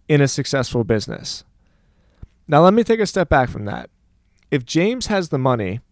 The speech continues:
he can build his product first, and then he can spend all that money on advertising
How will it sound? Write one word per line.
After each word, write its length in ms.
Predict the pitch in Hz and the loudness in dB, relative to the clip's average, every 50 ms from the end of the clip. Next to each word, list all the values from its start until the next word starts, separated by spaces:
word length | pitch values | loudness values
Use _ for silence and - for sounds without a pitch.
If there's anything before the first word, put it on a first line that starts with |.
| - - _ _ | -20 -20 _ _
he 160 | - 165 160 160 | 0 0 2 2
can 160 | - 180 165 | 2 0 2
build 220 | 147 165 160 165 | 4 4 4 4
his 100 | 165 147 | 4 2
product 400 | - - 147 143 143 139 139 - | 0 2 4 4 4 2 0 -4
first, 380 | - 117 113 110 110 113 - - | -4 -4 -2 -2 -2 -4 -8 -8
and 160 | - 143 131 | -6 -4 -2
then 120 | 135 131 135 | 0 0 0
he 160 | 139 143 131 | 0 -2 -2
can 440 | - - 147 135 135 127 123 127 - | -2 -2 -2 -2 -2 -4 -8 -10 -12
spend 360 | - - - - 175 175 175 | -14 -6 -2 -2 0 2 2
all 120 | 170 165 | 2 2
that 140 | 151 156 156 | 2 0 -2
money 220 | 151 151 147 147 147 | 0 0 0 0 0
on 120 | 143 143 | 0 -2
advertising 1000 | 139 135 143 135 120 95 117 - - 113 - - 107 - - - 58 58 - - | -2 0 2 2 2 2 -2 -6 -4 -4 -4 -4 -6 -8 -12 -16 -16 -18 -20 -20